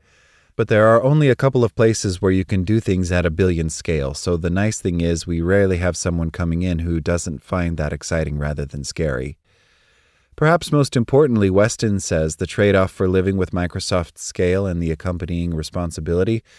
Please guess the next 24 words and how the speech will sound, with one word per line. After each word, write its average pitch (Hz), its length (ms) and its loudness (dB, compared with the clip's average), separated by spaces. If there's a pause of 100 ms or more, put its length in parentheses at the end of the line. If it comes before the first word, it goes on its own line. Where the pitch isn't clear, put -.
(160)
is 110 180 0
that 107 160 4
anything 139 380 2
is 117 100 -2
possible 123 540 2
at 90 140 0
the - 80 -4
company 85 440 -2
in 101 140 -2
a 98 60 0
way 110 220 4
that 101 180 2
is 92 160 0
only 120 280 0
true 104 340 0
at 85 140 0
a 87 40 -4
small 87 320 -2
handful 82 460 -4
of 73 100 -4
the 78 80 -6
biggest 76 400 -4
tech 76 240 -6
giants. - 540 -10